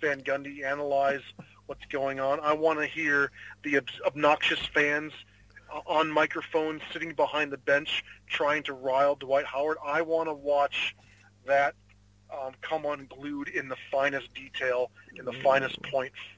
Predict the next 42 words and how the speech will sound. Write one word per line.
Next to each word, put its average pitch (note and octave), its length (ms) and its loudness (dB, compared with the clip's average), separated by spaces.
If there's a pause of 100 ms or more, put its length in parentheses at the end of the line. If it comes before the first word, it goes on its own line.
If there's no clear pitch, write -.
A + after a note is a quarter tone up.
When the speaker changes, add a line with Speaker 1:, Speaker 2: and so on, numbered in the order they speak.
(360)
Speaker 1:
uh, C3 120 2
Speaker 2:
That's B2+ 140 2
Speaker 1:
possible. A#2+ 320 4
Speaker 2:
sadistic. G#2 380 -6 (300)
That B2 180 2
is A#2 160 -2
sadistic. F#2+ 560 -10 (240)
Speaker 1:
It A3 160 6
is, B3 300 6
and G3 80 10
I G3 100 10
don't, A#3 180 8 (220)
and G#3 100 0
it's - 240 -4
funny A3 220 6
'cause E3 180 -2
I F3+ 100 10
don't G3+ 180 2
even F#3+ 260 -4
hate F3+ 400 -4
that E3 160 0 (120)
franchise D#3+ 580 -2
the D3 80 -10
way D3+ 160 -4
you, D3 280 -8 (320)
it's D#3 140 -8 (120)
easy E3+ 340 -4
to D3 140 8
hate, D#3 360 0 (420)
you C#3+ 100 -6
know, C#3+ 180 0
Danny D3 420 2
Ainge D3 420 0
or C3+ 140 -6
resent C#3 500 -2 (120)
the, B2+ 280 2 (560)
you C3 100 -8
know, C3 280 0
the, - 160 -12
the, B2+ 300 0 (200)
you E3+ 120 -12
know, C3 120 -8